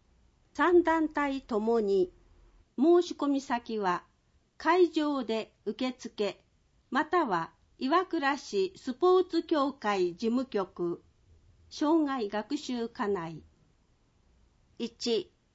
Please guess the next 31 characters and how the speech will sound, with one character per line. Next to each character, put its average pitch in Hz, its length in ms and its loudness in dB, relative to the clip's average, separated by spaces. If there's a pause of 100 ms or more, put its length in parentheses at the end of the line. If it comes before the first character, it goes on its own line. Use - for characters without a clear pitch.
(160)
サ - 160 2
ッ 403 80 2 (240)
カ 208 520 2
ー。 - 120 -20 (840)
会 339 380 6
場、 254 560 2 (200)
時 262 580 -2 (280)
は、 175 340 -2 (600)
サ 302 200 2
ッ - 180 -8
カ 392 160 6
ー 381 100 -2
協 370 260 4
会 226 280 2
事 214 120 -4
務 294 160 4
局 240 320 -2
か 202 200 0
ら 175 360 2
連 254 320 -2
絡。 226 520 0 (1040)
年 247 360 2 (280)
一 349 260 6
万 349 300 10
二 403 100 2
千 320 340 2
円 285 220 0
程 226 360 -2
度。 165 300 -8 (720)
対 311 300 -2
象、 220 520 -4